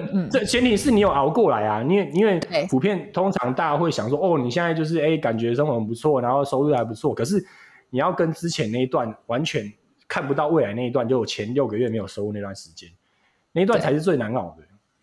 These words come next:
Speaker 2: 对啊，因为
Speaker 1: 嗯。
Speaker 2: 我觉得绝大多数的挣扎都是在这一段。
Speaker 1: 是，是。
Speaker 2: 对啊，而且，而且我到六个月以后，就是前面半年之后，我也不是靠 You-，YouTube 的收入，YouTube 那时候收入给我顶多连房租也都还不到吧。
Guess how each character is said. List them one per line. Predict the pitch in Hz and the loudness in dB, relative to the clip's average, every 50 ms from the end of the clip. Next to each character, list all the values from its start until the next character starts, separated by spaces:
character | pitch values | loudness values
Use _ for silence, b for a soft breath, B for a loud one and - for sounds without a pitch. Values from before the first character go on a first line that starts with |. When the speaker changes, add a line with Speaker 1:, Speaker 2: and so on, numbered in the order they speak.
| _ _ - | _ _ -2
Speaker 2:
对 | 170 160 | 0 2
啊， | |
因 | 175 214 | 4 6
为 | 233 202 | 6 6
Speaker 1:
嗯。 | 190 165 123 - - - | 6 4 0 -6 -6 -2
Speaker 2:
我 | 170 160 156 | 0 0 2
觉 | - 190 196 | 4 4 2
得 | 196 | 4
绝 | 196 185 185 | 4 4 2
大 | 233 226 202 | 4 2 2
多 | 190 185 185 | 2 2 2
数 | 185 202 | 2 2
的 | 165 | 2
挣 | - - 165 175 | 2 0 0 0
扎 | 156 113 | 0 -2
都 | 107 123 127 | 0 0 0
是 | 131 | 0
在 | 139 127 | 0 0
这 | 113 - | 0 -2
一 | 120 101 | -2 -2
段。 | 95 113 101 85 87 90 _ _ _ _ _ _ _ - | -2 -4 -4 -4 -6 -12 _ _ _ _ _ _ _ -4
Speaker 1:
是， | - - - 185 143 107 110 - - _ _ _ _ - | -2 0 0 0 -2 -2 -4 -8 -10 _ _ _ _ -12
是。 | - - - 175 113 78 92 - | -10 -6 -4 -4 -4 -4 -6 -4
Speaker 2:
对 | - 117 | -4 -2
啊， | 107 95 | -2 0
而 | 117 185 | 0 0
且， | 196 262 208 - | 2 0 2 2
而 | - 220 | 2 2
且 | 240 208 | 4 4
我 | 156 151 | 4 4
到 | - 226 | 2 2
六 | 226 233 233 190 | 4 4 4 4
个 | 165 160 | 4 4
月 | 202 202 135 | 4 4 4
以 | 113 120 | 2 2
后， | 143 170 151 120 117 | 2 2 2 0 0
就 | 117 - 190 | 0 0 0
是 | 190 | 2
前 | 180 - 135 | 2 2 2
面 | 156 170 156 | 2 0 0
半 | 190 160 131 | -2 -2 -2
年 | 110 101 101 | -4 -4 -4
之 | 101 - 135 | -4 -2 0
后， | 131 147 | 0 2
我 | 123 131 151 | 2 2 0
也 | 117 95 | 0 -2
不 | 101 101 | -6 -10
是 | 101 - 143 131 117 117 | -8 -6 -6 -6 -6 -6
靠 | - - - 143 120 | -6 -6 -6 -4 -4
You-，YouTube | 110 117 113 117 - _ _ _ 131 127 123 - 135 | -4 -4 -6 -6 -10 _ _ _ -6 -4 -4 -4 -4
的 | 104 95 | -6 -6
收 | - - 98 104 | -6 -6 -4 -4
入， | 113 117 | -4 -2
YouTube | 127 143 160 165 180 147 | -2 0 0 0 0 0
那 | 151 | 0
时 | 160 156 | 0 0
候 | 147 | 0
收 | - 143 131 147 | 0 0 0 0
入 | 151 135 | 0 -2
给 | - 113 123 | -2 0 0
我 | 131 110 95 | 0 0 -2
顶 | - 104 95 92 | -4 -8 -8 -6
多 | 98 123 120 123 120 - - _ | -4 -2 -2 -2 -4 -8 -14 _
连 | - 110 110 117 | -8 -6 -6 -6
房 | 113 - 113 107 92 | -6 -6 -8 -8 -6
租 | - 156 135 | -4 -4 -4
也 | 104 | -2
都 | 95 120 | -2 -4
还 | - - | -6 -6
不 | 98 - - | -10 -12 -12
到 | - 131 110 92 | -10 -10 -8 -8
吧。 | 85 - - - - | -10 -14 -18 -20 -20